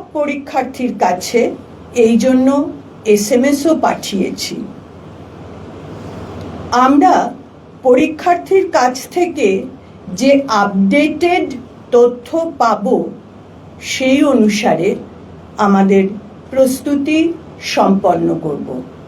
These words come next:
আশা রাখি আমরা আগামী সাতই আগস্ট জয়েন্ট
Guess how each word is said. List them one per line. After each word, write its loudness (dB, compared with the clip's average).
আশা 0
রাখি -2
আমরা 6
আগামী 4
সাতই 0
আগস্ট 0
জয়েন্ট 2